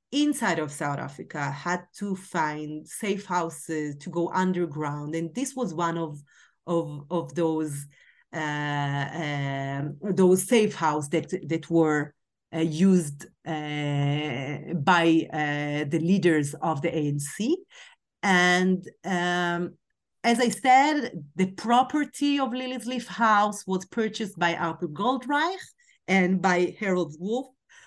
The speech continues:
Wolpe, uh, two activists, uh,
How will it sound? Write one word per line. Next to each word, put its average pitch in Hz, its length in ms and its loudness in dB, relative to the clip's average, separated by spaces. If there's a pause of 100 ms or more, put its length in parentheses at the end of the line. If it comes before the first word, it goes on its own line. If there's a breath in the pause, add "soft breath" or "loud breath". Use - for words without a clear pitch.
(120)
Wolpe, 269 400 0 (840)
uh, 165 400 2
two 233 220 -2
activists, 196 840 -2 (400 loud breath)
uh, 156 500 4